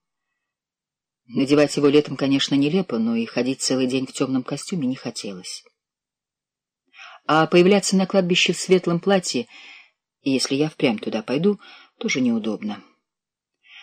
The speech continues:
Пальто служило как бы компромиссом. Перекинув пальто через руку, я закрыла ключом дверь. На лестничной клетке пришлось ждать.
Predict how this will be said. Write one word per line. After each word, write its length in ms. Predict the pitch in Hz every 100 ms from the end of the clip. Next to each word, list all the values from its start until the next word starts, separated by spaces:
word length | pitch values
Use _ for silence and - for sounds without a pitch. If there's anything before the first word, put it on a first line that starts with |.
| -
Пальто 220 | - 175 240
служило 800 | - 233 240 226 208 196 180 185
как 200 | - 190
бы 100 | 196
компромиссом. 880 | 226 214 226 208 127 - - - - _ _ _ _ _ _ _ _ _ _ _
Перекинув 480 | - 180 180 220 190
пальто 280 | 196 190 202
через 360 | - 185 180 185
руку, 240 | 240 -
я 420 | 190 202 190 180 - _ _ _ _ _ _ -
закрыла 420 | 151 160 185 185
ключом 380 | - - 147 135
дверь. 340 | 113 107 - _ _ _ _ _ _ _ _ _ _ _ _ _ 160
На 100 | 202
лестничной 400 | 262 247 - 233
клетке 320 | 233 226 226
пришлось 340 | 196 190 185
ждать. 460 | 143 120 113 -